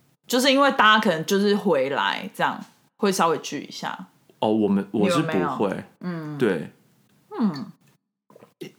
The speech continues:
Speaker 1: 就可能初四、初五那种才会分给朋友，初一到初三都是家人。
Speaker 2: 我那个是到了很，很比较年长的时候才能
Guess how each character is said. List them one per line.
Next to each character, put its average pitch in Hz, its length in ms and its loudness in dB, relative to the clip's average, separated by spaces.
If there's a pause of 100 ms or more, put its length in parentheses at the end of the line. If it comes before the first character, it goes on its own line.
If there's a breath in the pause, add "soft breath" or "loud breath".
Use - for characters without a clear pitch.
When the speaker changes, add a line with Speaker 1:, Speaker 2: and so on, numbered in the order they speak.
(100)
Speaker 1:
就 427 120 2
可 - 60 2
能 208 120 4
初 262 320 2
四、 226 300 -2
初 180 260 0
五 165 300 -4
那 196 100 -2
种 185 100 0
才 165 140 0
会 170 60 2
分 165 180 -4
给 143 120 -4
朋 - 240 -10
友， - 160 -12 (960 loud breath)
初 262 260 2
一 294 100 4
到 254 140 6
初 214 220 0
三 190 180 2
都 185 80 2
是 202 140 -2
家 135 300 -2
人。 123 80 0
Speaker 2:
我 123 60 4
那 185 140 6
个 220 80 6
是 190 140 2
到 160 220 6
了 117 140 6
很， 110 200 0 (120)
很 95 160 -12 (380)
比 110 80 -2
较 135 380 4 (300)
年 110 300 2
长 101 260 2
的 90 60 -2
时 87 140 -2
候 95 100 2
才 95 200 -6
能 87 100 -6